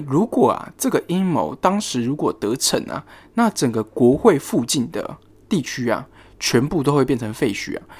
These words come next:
所以就叫把十一月五号这一天，因为他十一月五号这一天被抓的，然后就是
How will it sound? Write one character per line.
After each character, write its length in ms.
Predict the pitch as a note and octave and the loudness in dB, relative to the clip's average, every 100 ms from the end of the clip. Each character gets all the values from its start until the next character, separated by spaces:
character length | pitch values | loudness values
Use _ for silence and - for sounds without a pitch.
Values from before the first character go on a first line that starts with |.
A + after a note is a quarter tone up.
| - - | -20 -8
所 180 | - | 4
以 220 | F#3+ G3 D3+ | 4 4 2
就 160 | F#3 | 2
叫 180 | F3 E3 | 4 2
把 300 | C3+ - B2 | 2 0 0
十 280 | - - C#3 | 0 -4 -2
一 40 | |
月 180 | D#3 G3 | 2 4
五 200 | E3+ A2 | 2 0
号 180 | D#3 A#2+ | 0 0
这 140 | - | 0
一 40 | A#2+ | -2
天， 140 | C3 | -2
因 60 | F3 | 2
为 40 | |
他 120 | G#3+ | 2
十 160 | G#3 D#3+ | 2 0
一 20 | |
月 60 | E3 | 0
五 40 | |
号 220 | D3+ D3 | 2 2
这 140 | C#3 C#3 | 4 0
一 20 | |
天 140 | C3+ | 0
被 80 | C3 | -4
抓 280 | B2 - A#2+ | -4 0 0
的， 140 | A#2+ | 0
然 100 | B2+ | -2
后 80 | C#3 | -4
就 120 | E3 | -2
是 260 | E3 E3 | -4 -4